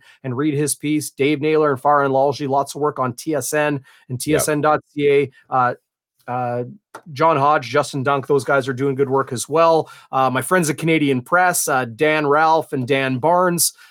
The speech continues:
Speaker 1: uh, lots of people putting out good content, so be sure to check them out. Uh, and Hustler, on our good friend, uh,
Speaker 2: Yes.
Speaker 1: uh, Hustler and Remo, uh, and Winnipeg Sports Talk, they've had great guests on, uh, all week as well. Be sure to check out,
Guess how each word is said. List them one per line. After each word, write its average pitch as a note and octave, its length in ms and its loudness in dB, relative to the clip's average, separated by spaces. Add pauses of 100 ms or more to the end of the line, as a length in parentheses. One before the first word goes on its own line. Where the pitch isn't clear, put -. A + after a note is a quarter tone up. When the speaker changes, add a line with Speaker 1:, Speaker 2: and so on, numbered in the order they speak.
Speaker 1:
uh, C#3 320 2
lots D3+ 340 0
of C#3+ 60 -8
people D#3+ 280 -6
putting D3 240 -2
out C#3 120 0
good C3+ 160 -4
content, C3 460 -2
so - 80 -8
be A#2+ 80 -10
sure - 140 -10
to C#3+ 80 -6
check - 260 -8
them B2+ 180 -4
out. B2 300 -6 (300)
Uh, C3 240 -2
and D#3 120 -2
Hustler, C#4 540 2
on E3 160 0
our E3 220 0
good G3+ 340 -4
friend, A3+ 540 2
uh, G#3 360 4
Speaker 2:
Yes. - 200 -12
Speaker 1:
uh, E3+ 160 2
Hustler A#3+ 340 0
and F3 100 4
Remo, B3+ 460 4
uh, D#3+ 360 0
and D3 120 -2
Winnipeg F3+ 320 0
Sports - 380 0
Talk, F3+ 200 2
they've E3+ 140 -2
had D#3 160 -2
great D#3 220 0
guests D3+ 320 -4
on, D3 280 0 (240)
uh, D3 60 -2
all D#3+ 240 2
week D3+ 180 0
as B2 160 -2
well. C#3 180 4
Be B2+ 100 -6
sure D3 160 -8
to B2+ 80 -8
check C#3+ 240 -6
out, C3 200 0